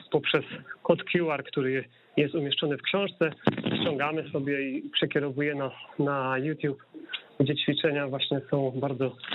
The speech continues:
dobrze wytłumaczone i, i każdy może tych ćwiczeń spróbować oczywiście.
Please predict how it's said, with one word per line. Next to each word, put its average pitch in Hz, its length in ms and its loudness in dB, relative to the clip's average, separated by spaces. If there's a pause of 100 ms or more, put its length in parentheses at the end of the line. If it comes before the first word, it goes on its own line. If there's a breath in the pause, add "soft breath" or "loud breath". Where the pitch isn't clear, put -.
(260 loud breath)
dobrze 147 320 2
wytłumaczone 170 920 0
i, - 80 -6 (500 loud breath)
i - 80 6
każdy 156 320 2
może 147 260 -2
tych - 180 -6
ćwiczeń 160 400 0 (420 loud breath)
spróbować 165 480 0
oczywiście. 185 540 0